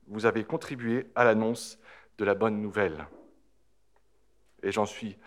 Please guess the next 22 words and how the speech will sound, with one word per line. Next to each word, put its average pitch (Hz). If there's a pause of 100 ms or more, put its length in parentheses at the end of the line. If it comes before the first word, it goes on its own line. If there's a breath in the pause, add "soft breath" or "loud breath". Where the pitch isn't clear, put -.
(420 soft breath)
fermement 139
persuadé, 127 (960 loud breath)
celui 185
qui 180
a 165
commencé 175
en 175
vous 185
son 156
œuvre 151
bonne 170
la 151
poursuivra 160
jusqu'à 139
son 131
achèvement, 113 (540)
au 113
jour 117
de 104
Jésus-Christ. 98 (1600)
Tels 113
sont 110